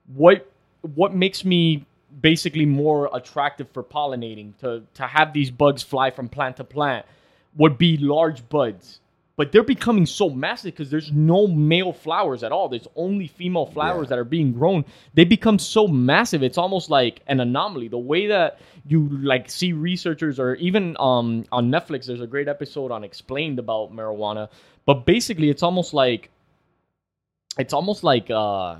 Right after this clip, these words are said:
Speaker 1: eh, the word that they use to describe it is almost like an anomaly. It's almost, like, hideous. Like, i-, if you were looking at other plants, it's almost like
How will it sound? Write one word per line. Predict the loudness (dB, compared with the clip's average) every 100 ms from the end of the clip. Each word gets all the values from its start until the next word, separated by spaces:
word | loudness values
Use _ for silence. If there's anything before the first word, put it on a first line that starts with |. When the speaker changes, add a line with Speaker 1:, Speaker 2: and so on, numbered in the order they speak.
| -12
Speaker 1:
eh, | -10 -10 -6
the | -4
word | 0 0 0
that | 0
they | 0
use | -2 -2
to | -4
describe | -4 -4 -4 -2
it | -2
is | -4
almost | -6 -4
like | -6
an | -6
anomaly. | -10 -12 -10 -10 -14 -16
It's | -12
almost, | -12 -10 -10
like, | -12
hideous. | _ -6 -6 -8 -14 -20 _
Like, | -10 -6
i-, | -4 -2
if | -2 -4
you | -4
were | -2
looking | -2 -4 -6
at | -6
other | -6 -6
plants, | -8 -12 -14 -12
it's | -8
almost | -6 -6 -4
like | -2 -2